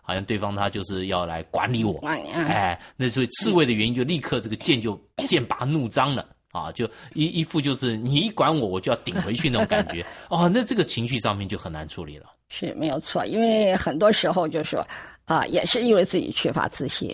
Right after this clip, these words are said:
Speaker 1: 嗯，对了。
Speaker 2: 啊，性格上的不成熟。
Speaker 1: 是，是，就怕人家管我们。
Speaker 2: 对，
Speaker 1: 哎。
Speaker 2: 就以为人家是在这个训我们，
Speaker 1: 对，责备啦。
Speaker 2: 或瞧不起我们。
Speaker 1: 对，对。所以确实我们在情绪管理上面，有些时候的不满啊，真正要先处理好。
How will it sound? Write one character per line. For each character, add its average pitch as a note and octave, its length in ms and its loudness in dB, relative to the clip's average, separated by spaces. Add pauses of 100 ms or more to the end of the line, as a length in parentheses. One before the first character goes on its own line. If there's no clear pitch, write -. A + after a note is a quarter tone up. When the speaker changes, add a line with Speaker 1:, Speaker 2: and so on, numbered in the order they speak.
(100)
Speaker 1:
嗯， C#3+ 400 4
对 D4 100 2
了。 - 120 4
Speaker 2:
啊， F3 40 4
性 E3+ 240 2
格 D#3+ 100 4
上 D3+ 160 2
的 C3 80 0
不 E3 120 -4
成 C#3+ 260 -4
熟。 - 220 0
Speaker 1:
是， F2+ 240 -2
是， - 260 -8 (160)
就 D#3+ 100 2
怕 D#3 180 2
人 B2+ 100 0
家 B2 100 4
管 G#2+ 240 -2
我 E2+ 100 -4
们。 D2 160 -12
Speaker 2:
对， - 160 -6 (220)
Speaker 1:
哎。 F2 260 -2
Speaker 2:
就 C4+ 140 4
以 A3+ 160 -4
为 E3 160 0
人 F3 140 0
家 G3 120 0
是 F#3+ 160 -2
在 C#3+ 380 -2
这 E3+ 100 -8
个 A#1+ 400 -6
训 - 320 -2
我 A#2 200 -2
们， B1 100 -8
Speaker 1:
对， C3+ 440 2
责 - 240 2
备 C#3+ 260 4
啦。 - 120 8
Speaker 2:
或 A#2 60 8
瞧 - 80 6
不 - 60 6
起 - 40 -
我 A#2 160 0
们。 B2 100 -6
Speaker 1:
对， A#2 520 0
对。 D#2+ 220 -8 (260)
所 - 180 4
以 F3 80 6
确 C4 220 2
实 D3 240 4
我 C#3 120 6
们 A#2+ 100 2
在 C#3 140 4
情 C#3 220 0
绪 E3 100 -2
管 B2 180 2
理 G#2 120 0
上 A2 140 0
面， A2 140 -2 (200)
有 B2+ 100 4
些 G#3 140 2
时 G#3 120 0
候 F3 80 6
的 D3+ 80 2
不 G3+ 200 0
满 A2+ 320 2
啊， F2+ 180 0 (180)
真 G3+ 220 0
正 F#3 140 2
要 D3+ 120 2
先 C#3+ 200 -2
处 - 200 -2
理 F#2+ 140 -2
好。 F2 180 -6